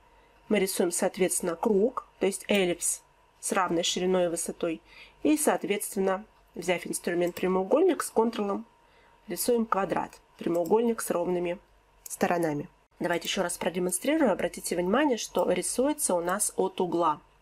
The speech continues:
если мы ничего специально не нажимаем, от угла. А зажатая клавиша Ctrl и Shift одновременно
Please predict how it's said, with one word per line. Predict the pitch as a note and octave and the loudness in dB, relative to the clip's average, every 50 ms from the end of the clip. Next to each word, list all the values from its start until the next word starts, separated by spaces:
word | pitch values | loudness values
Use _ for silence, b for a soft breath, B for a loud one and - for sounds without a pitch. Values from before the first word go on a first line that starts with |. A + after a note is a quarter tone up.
| _ B B B B B B B - | _ B B B B B B B 0
если | G#3 A3+ - - G#3 | 0 0 2 0 0
мы | F#3 F#3+ | 2 2
ничего | F3+ F3 F3 - - E3+ F#3+ | 2 0 0 -4 -4 -4 -4
специально | A3 - - - - - F#3 F3+ F3+ F3 E3 | -4 -6 -8 -4 -2 2 2 2 2 0 0
не | D#3+ E3 E3+ E3+ | -2 -2 -2 -2
нажимаем, | E3+ E3+ E3+ - E3+ D#3+ D#3+ D#3+ - - - - _ - | -2 -4 -4 -4 -4 -4 -6 -6 -8 -10 -14 -16 _ -4
от | - E3 - - | -4 -2 0 0
угла. | F#3+ E3 F3 E3+ D#3 D3 - _ _ _ _ _ _ _ _ _ _ _ _ _ _ _ - | -2 0 2 0 0 0 -4 _ _ _ _ _ _ _ _ _ _ _ _ _ _ _ -4
А | E3 E3 D#3 E3+ | -2 0 0 0
зажатая | F3 G3+ G3 G#3 A3 G#3+ - G#3+ G3+ | 0 2 2 0 0 2 2 0 2
клавиша | G3+ A3 G#3+ G3+ G3 F#3 G3 - - A3 G3+ - | 2 0 0 0 0 -2 -2 0 -2 -2 -2 2
Ctrl | - A3+ G3+ F3+ F3+ - F3 D#3+ D#3 D3+ - - _ - | 2 4 4 4 2 0 -2 -2 -2 -6 -8 -18 _ -6
и | - F#3+ | -4 -2
Shift | G3 - - D#4+ F#4 G#4+ - - - - | 0 2 2 2 2 0 -2 -8 -10 -4
одновременно | - G3 F3+ G3 G3 F#3 F#3+ F#3 F#3 F3 F3 E3+ E3 E3 E3 E3 - | -2 0 2 2 2 4 4 2 2 2 2 0 -2 -2 -4 -6 -8